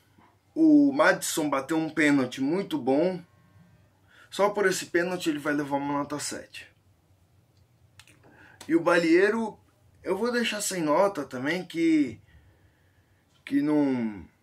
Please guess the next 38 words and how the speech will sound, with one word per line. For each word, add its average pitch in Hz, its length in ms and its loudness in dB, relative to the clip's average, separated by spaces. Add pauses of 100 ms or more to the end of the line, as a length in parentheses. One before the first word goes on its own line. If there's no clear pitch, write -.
(460)
que 139 80 -10
não 147 160 -2
fez 156 240 -2
muita 151 320 -4
coisa. 143 400 -6
Quando, 143 340 -8 (380)
quando 135 280 -8
ele 135 160 -4
entrou, 139 360 -4
ele 143 160 0
não 135 80 -4
fez 147 220 -6
muita 143 280 -6
coisa. 98 360 -8
Então 135 160 -6
eu 143 60 -4
vou 143 100 -2
deixar 135 260 -6
ele 127 100 -6
sem 131 200 -6
nota. - 360 -14 (640)
O 113 80 -12
Vinícius 120 540 -6
Balieiro. 107 540 -4 (400)
Vou 110 120 -10
deixar, 117 280 -10 (280)
vou 135 140 -6
deixar 127 300 -4
ele 143 100 0
sem 156 220 -2
nota 117 320 -2
hoje. 67 360 -14 (1900)
Tá 78 100 -12
bom? 190 320 -2 (960)
É 143 140 4
isso 147 220 0
aí. 131 300 6
Agora, 139 520 4